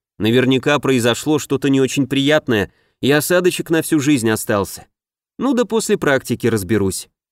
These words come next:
После ужина, когда я наконец-то обошёл и поговорил со всеми из своего списка, мы с Романом и неожиданно Воронцовым отправились в лес. Трав набрали, мама не горюй, а заодно и пообщались.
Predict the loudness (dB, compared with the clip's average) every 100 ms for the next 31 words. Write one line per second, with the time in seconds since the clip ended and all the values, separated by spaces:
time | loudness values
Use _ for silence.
0 | _ _ _ _ _ -2 0 2 2 2
1 | 2 2 0 0 0 2 2 2 2 2
2 | 0 0 0 -2 0 -2 0 0 0 0
3 | 0 2 2 0 -2 -4 -2 0 0 0
4 | -2 0 0 -2 -2 -6 -6 -14 -14 _
5 | _ -2 0 0 0 2 2 2 0 2
6 | 2 2 0 -2 0 0 0 0 0 0
7 | 0 0 -2 _ -6 -6 -2 -2 0 -2
8 | -2 -4 -4 -6 -14 _ _ _ _ _
9 | _ _ _ _ -2 2 2 2 0 2
10 | 2 4 4 2 -2 -4 0 2 2 2
11 | 2 0 0 -2 -4 -8 _ -2 0 0
12 | 0 0 0 0 -2 -2 0 0 0 -6